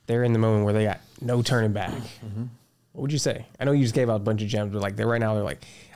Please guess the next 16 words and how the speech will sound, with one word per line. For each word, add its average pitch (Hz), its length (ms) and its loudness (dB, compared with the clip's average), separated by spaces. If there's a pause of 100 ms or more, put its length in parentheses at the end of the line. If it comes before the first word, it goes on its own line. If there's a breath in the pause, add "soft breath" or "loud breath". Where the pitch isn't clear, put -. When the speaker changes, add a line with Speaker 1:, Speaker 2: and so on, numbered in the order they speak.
(280)
Speaker 1:
"My 110 100 -4
back's 147 340 0
against 143 220 4
the 139 60 2
wall. 123 360 0 (120)
I 135 240 0
gotta 120 240 0
go. 101 320 -8 (280)
I 127 120 0
gotta 147 180 4
do 135 120 6
something 123 220 0
to 120 60 2
make 110 80 0
this 113 180 -2
work." 101 240 -4